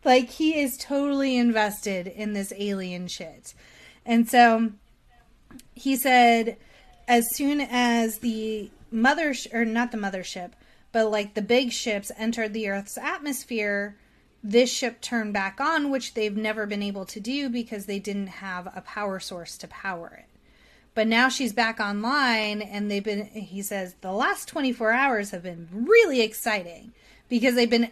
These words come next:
able to learn more about the technology of the ship, which they haven't ha-, been able to do prior." And then he says, "You wanna see the freak show?" And they have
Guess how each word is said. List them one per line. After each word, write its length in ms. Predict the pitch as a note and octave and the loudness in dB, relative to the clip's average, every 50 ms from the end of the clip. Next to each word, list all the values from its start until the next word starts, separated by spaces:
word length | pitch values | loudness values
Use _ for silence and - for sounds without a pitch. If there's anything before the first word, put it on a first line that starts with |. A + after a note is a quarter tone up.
| _ - | _ -2
able 320 | A#3+ B3+ B3+ B3+ B3 B3 A#3+ | 0 0 2 2 2 0 0
to 120 | A#3 B3 | 0 -2
learn 240 | A3+ A3 A3 G#3+ G#3+ | -2 -2 -2 -2 -4
more 220 | G#3+ G#3 G#3 G#3 G3+ | -4 -4 -4 -2 -2
about 240 | G3 G3+ F#3+ F#3 - | -2 -4 -4 -6 -8
the 60 | F3+ | -12
technology 640 | - - F#3 - - F#3+ F3+ F3+ F3+ F3 F3 F3 F3 | -14 -14 -14 -12 -10 -8 -8 -8 -8 -10 -10 -12 -14
of 100 | E3+ F3 | -14 -14
the 80 | F3 | -12
ship, 420 | - - - D4+ D#4 C#4 A#3+ A#3 A#3+ - | -10 -4 0 2 2 2 2 0 -2 -6
which 300 | G#3+ G3+ F#3+ - - - | -10 -8 -8 -10 -10 -12
they 140 | G3+ F#3+ F3+ | -10 -10 -10
haven't 380 | F3 F#3+ F#3+ F#3 F3+ F3 F3+ F#3+ | -8 -8 -8 -8 -10 -12 -14 -16
ha-, 160 | - F3+ - _ _ - | -18 -20 -20 _ _ -14
been 140 | G3 F#3+ F#3 | -12 -12 -10
able 200 | F#3 F3 F3+ F3+ E3 | -12 -12 -14 -16 -16
to 120 | - F3+ | -16 -18
do 220 | F3 F3 E3+ F#3 - _ | -18 -18 -20 -20 -20 _
prior." 580 | - - - - - - - - - - - _ _ _ _ _ _ _ _ _ _ _ _ _ _ _ _ - | -20 -18 -16 -16 -16 -16 -18 -20 -20 -20 -20 _ _ _ _ _ _ _ _ _ _ _ _ _ _ _ _ -4
And 220 | A#3 A3+ A3+ A3+ A3+ | -2 0 0 2 2
then 220 | A3+ A3+ A3+ A#3 | 2 2 4 4
he 120 | A3+ A#3+ A#3+ | 4 4 2
says, 320 | A#3+ - A#3+ A3+ A3+ G#3+ | 4 2 2 2 2 0
"You 80 | A3 A3+ | 0 0
wanna 240 | A3+ A3 A3 A3 A3 | 0 0 -2 -4 -6
see 200 | G#3+ - A#3+ A3+ | -6 -6 -6 -6
the 100 | G3+ G3 | -6 -6
freak 340 | - - - E4 F4+ F#4+ - | -8 -10 -10 -8 -8 -8 -8
show?" 380 | - - B3 A3 G#3 G#3 G#3 G#3+ | -6 -2 -2 0 0 0 -2 -4
And 180 | G3 G#3+ G#3 G#3+ | -6 -6 -6 -6
they 100 | G#3 G#3 | -6 -6
have 520 | G3+ A3 G#3+ G#3 G3+ G#3 G3+ G3+ G3+ - | -6 -4 -2 -2 -2 -2 -4 -6 -10 -16